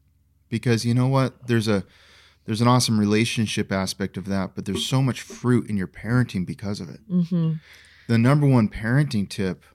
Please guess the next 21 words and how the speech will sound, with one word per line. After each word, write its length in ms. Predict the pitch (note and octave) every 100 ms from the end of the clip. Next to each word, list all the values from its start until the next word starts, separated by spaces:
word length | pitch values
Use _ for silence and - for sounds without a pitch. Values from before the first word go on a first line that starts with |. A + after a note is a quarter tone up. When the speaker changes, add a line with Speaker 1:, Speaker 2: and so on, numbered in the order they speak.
| _ _ _ _ - _ _ _ _ _
Speaker 1:
well, 120 | G2+ G#2
I'd 140 | G#2+
say 120 | -
number 200 | G#2 G2
two. 200 | F#2 B2+
Number 260 | G#2 A2 G#2+
one 240 | A2 B2
is 180 | G#2+ F#2+
your 100 | F#2+
relationship 400 | G2 G#2+ - G2
with 120 | - -
God, 220 | A#2 A2+
and 80 | G#2
number 180 | G2+ G2
two 200 | - B2
is 100 | G2+
your 80 | F#2
relationship 360 | G2 G2 -
with 80 | -
your 100 | G#2+
spouse. 540 | A#2 - E3 D#3 -